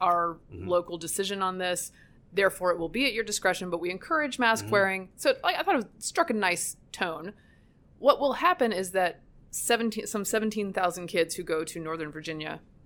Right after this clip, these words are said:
Speaker 1: Catholic schools
Speaker 2: Yeah.
Speaker 1: will, many of them will be unmasked. The catastrophe will not come, just as when private schools opened in twenty twenty and the public schools didn't, the ca-,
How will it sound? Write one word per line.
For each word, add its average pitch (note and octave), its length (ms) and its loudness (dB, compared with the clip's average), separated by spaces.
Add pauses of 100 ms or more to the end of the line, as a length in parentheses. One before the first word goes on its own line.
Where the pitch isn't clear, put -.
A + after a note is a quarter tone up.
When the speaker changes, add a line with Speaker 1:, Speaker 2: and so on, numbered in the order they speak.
(140)
Speaker 1:
Catholic C4+ 280 4
schools E3 380 -6 (100)
Speaker 2:
Yeah. F3+ 120 -8
Speaker 1:
will, A3 280 6 (280)
many G#3 300 2
of G#3+ 120 2
them F#3+ 120 -2
will F3+ 120 -2
be E3+ 100 -2
unmasked. D#3 560 -6 (300)
The G3 100 0
catastrophe G#3 560 -2
will F3+ 220 -2
not G#3 180 2
come, D#3 360 -4 (440)
just G3 240 2
as G3+ 140 4
when F#3 200 0 (240)
private F#3 280 2
schools F#3+ 280 -2
opened F3+ 480 -2 (100)
in F#3 120 -4
twenty E3+ 260 -2
twenty F3 360 0
and E3+ 100 -4
the E3 40 -6
public E3+ 220 -4
schools G3+ 240 -2
didn't, F3 300 -2
the D#3 60 -8
ca-, - 220 -4